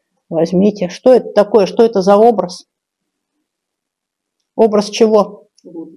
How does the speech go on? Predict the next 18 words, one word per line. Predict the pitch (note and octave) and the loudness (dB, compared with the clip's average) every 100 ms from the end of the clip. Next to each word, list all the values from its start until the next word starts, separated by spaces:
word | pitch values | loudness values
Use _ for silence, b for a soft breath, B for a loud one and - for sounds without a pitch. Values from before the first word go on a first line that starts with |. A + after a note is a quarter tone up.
| _ _ _ _ _ | _ _ _ _ _
Конечно, | - F3 F#3+ G3+ G3 | -8 -2 -2 0 0
он | A3 | 2
называется | C#4 E4 D#4 C#4+ A#3 | 4 4 4 2 -2
челнок. | - G#3+ F#3 D#3+ D#3+ - B B B | 0 0 0 -2 -4 -8 B B B
А, | - F#3+ | 0 2
значит, | G3 G#3 G#3+ G#3 | 2 0 -2 2
у | A#3 A#3 | 2 2
итальянца, | A#3 B3 C#4 E4 F4+ A3+ | 2 2 2 2 0 0
когда | G#3+ G#3+ G3+ | 0 4 2
я | F#3+ | 2
спросила, | F3+ G#3 F#3+ - F#3 | 0 0 0 0 0
как | F#3 F#3+ | 2 0
у | F#3+ | 0
них | F#3 F3+ | -2 -4
называется, | F3+ F#3 F3 C4 | 0 0 2 0
он | |
сказал | C4+ F4 C4 | 2 2 4
баркелла. | C#4 C4+ A3+ G#3+ G3 | 2 2 2 2 0